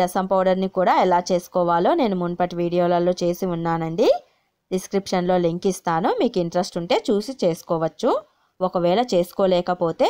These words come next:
ఏదైనా బ్రాండెడ్ ఐటమ్ రసం పౌడర్ని వేసుకోవచ్చు. ఇది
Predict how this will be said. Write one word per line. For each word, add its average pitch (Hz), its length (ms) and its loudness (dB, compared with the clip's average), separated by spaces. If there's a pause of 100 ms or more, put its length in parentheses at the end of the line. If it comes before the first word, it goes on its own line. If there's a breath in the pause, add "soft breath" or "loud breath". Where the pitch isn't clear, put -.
(300)
ఏదైనా 180 340 0 (120)
బ్రాండెడ్ 180 520 0
ఐటమ్ 247 300 -2
రసం 180 280 -2
పౌడర్ని 175 420 0
వేసుకోవచ్చు. 165 680 -2 (3000)
ఇది 220 160 0